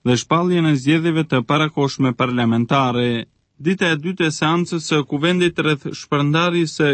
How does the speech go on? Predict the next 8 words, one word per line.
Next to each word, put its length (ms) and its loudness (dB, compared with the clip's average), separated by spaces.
institucionit 840 -2
ligjdhënës 720 0
u 80 -4
karakterizua 720 0
me 160 2
akuza 400 -2
të 160 0
ndërsjella 640 0